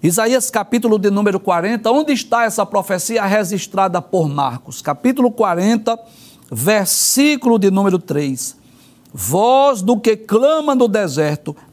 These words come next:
preparai o caminho do Senhor, endireitai no ermo a vereda do nosso Deus."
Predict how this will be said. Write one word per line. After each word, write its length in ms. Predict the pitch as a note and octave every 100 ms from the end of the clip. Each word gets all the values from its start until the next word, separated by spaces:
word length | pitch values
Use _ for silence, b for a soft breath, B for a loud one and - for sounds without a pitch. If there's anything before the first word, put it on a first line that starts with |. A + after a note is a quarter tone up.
| -
preparai 640 | G#3 A3 G#3+ F#3+ G3 G3
o 80 | G3
caminho 420 | F#3+ E3+ G#3+ D4
do 140 | B3+
Senhor, 480 | A#3+ A3+ E3+ F3 F3+ B B B
endireitai 680 | D3 E3+ G3+ G#3 G3 G#3+ A3+
no 200 | A3 F#3+
ermo 360 | A3+ A#3+ G3+
a 60 | G#3
vereda 420 | F#3 F3 F#3 F3
do 100 | E3
nosso 320 | D#3+ D#3 -
Deus." 340 | C3 A#2+ C#3